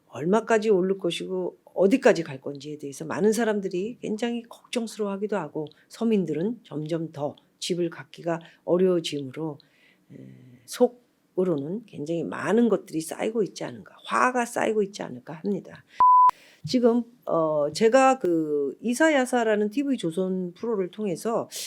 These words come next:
부산을 내려갔었죠. 근데, 에,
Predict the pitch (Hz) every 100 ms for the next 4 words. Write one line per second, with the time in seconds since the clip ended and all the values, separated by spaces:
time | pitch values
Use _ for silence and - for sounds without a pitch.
0 | - 170 190 262 262 143 147 139 139 -
1 | - 117 127 _ _ _ - - _ -
2 | 262 254 220 196 - _ _ _ _ -
3 | 143 151 - -